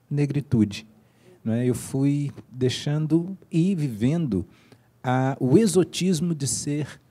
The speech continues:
um talentoso homem de pele preta.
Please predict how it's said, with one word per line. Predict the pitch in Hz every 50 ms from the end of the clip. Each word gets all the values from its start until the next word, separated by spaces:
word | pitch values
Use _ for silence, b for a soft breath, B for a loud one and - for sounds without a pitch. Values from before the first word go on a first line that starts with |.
| b b b b b b b b
um | 113 113 117 127 135 117 - _ _ _ _ -
talentoso | - 127 135 127 123 117 104 101 - - - 147 147 147 151 156 156 135 123 139 143 151 147 147 135 - - _ _ _ _ _ _ _ _ _ -
homem | 131 131 131 135 135 135 135 139 143 143 143 139 110
de | 107 101 104
pele | - - 123 120 117
preta. | 110 - - 95 92 85 - - - -